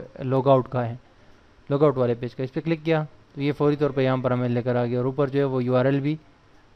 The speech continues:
I mean जो get variable है वो भी वहाँ पर create हो गया है यूआरएल के अंदर, जिसको हम display भी कर सकते हैं। जैसे कि login के page पे आके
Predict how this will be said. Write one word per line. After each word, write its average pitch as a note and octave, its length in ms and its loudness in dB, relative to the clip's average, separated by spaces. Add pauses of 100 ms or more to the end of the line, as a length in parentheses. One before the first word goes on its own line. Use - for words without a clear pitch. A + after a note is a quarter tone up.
(140)
I C3+ 60 -8
mean C3+ 220 -4
जो B2+ 400 0
get C#3+ 180 0
variable C#3+ 320 0
है C3+ 60 0
वो B2+ 180 -2
भी B2 240 -2 (220)
वहाँ A#2+ 180 0 (100)
पर C3+ 200 -2 (1160)
create C3+ 380 2
हो B2 160 0
गया A#2+ 160 -2
है A#2+ 100 0
यूआरएल A#2+ 400 0
के B2 120 -10
अंदर, A#2+ 280 -8 (200)
जिसको D3 240 -10
हम C3+ 80 -4
display C3+ 300 -2
भी C3+ 120 -2
कर B2 140 -2
सकते B2 340 -8
हैं। A#2 140 -8 (1400)
जैसे B2 180 -6
कि B2+ 120 -6
login B2 360 -4
के C3+ 80 -4
page C3 220 -4
पे C3+ 140 -4
आके B2+ 280 -2